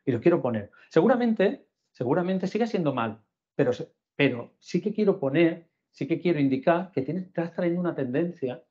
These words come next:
de reducción de tus emisiones. Eso para mí me levanta una alerta y probablemente al año que viene, pues, si sigues en este camino,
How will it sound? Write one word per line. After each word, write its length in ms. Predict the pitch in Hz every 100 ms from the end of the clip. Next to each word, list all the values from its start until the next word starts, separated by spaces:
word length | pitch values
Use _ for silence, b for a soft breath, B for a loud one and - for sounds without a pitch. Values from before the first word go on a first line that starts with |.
| _
de 100 | 147
reducción 460 | 123 110 104 180 214
de 80 | 151
tus 180 | 117
emisiones. 580 | 120 110 120 104 98 - b b
Eso 200 | b 175
para 140 | 185 170
mí 100 | 151
me 100 | 143
levanta 240 | 117 120
una 100 | 156
alerta 260 | 160 180 220
y 40 |
probablemente 500 | 214 120 123 156 180
al 80 | 113
año 160 | 110 117
que 80 |
viene, 440 | 156 180 185 233 - b b -
pues, 380 | 185 254 - _
si 180 | - -
sigues 260 | 147 147 -
en 140 | 117
este 200 | 117 135
camino, 480 | 147 165 175 214 -